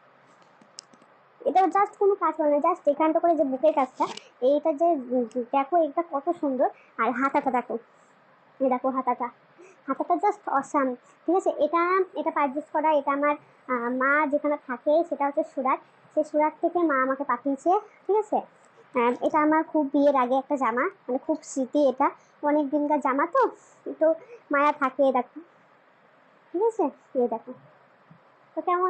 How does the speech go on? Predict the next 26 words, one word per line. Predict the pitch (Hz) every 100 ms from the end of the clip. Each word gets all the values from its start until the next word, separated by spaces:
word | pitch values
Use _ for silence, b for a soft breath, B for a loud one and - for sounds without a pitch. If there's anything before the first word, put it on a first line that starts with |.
| 359
লাগছে | 349 311 415 427
অবশ্যই | 311 311 349
তোমরা | 339 339
কমেন্ট | 320 311 302
করে | 330 277
বলো। | 262 403 - - _ _ _ _ _ _ _
তো | 269 -
চলো | 262 302 403 _ - - - _ _ _ _ _ _ _ _ _ _
এই | 285 285
আর | 277 269
একটা | - 285
চুড়িদার, | 285 262 262 339 - _ _ _ _ _ _ _ _ _ _ _
তো | 277 277 285 - 285
এটা | 302 311
আমি | 311 320 339 285
বিয়ের | 285 311 311
পরেই | 269 294 302
কিনেছি, | 285 285 285 349 320
এটা | 277 269 269 _ _ _ -
প্রায় | 339 339 330
মনে | 330 311
হয়, | 330 330 - _ _ 302 240 _ 269
আহ, | 262 262 254
দু | 311 302
তিন | 311 302
মাস, | 302